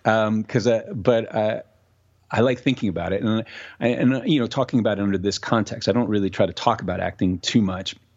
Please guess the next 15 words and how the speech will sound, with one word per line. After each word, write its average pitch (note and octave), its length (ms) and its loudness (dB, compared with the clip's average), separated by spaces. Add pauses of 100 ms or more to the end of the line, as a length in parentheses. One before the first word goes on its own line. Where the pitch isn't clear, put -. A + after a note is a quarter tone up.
(640)
Um, G#2 320 2
I - 40 -6
talk C#3+ 120 2
about G#2+ 120 2
it G2 40 0
with F#2+ 80 -4
my G2 100 0
wife F#2+ 280 -2
'cause A2+ 100 -8
she's G2+ 200 -2
a F2 140 -2 (220)
infinitely A2 300 0
better F2 200 0
actress, F2 420 -4 (180)
um, F2 180 -2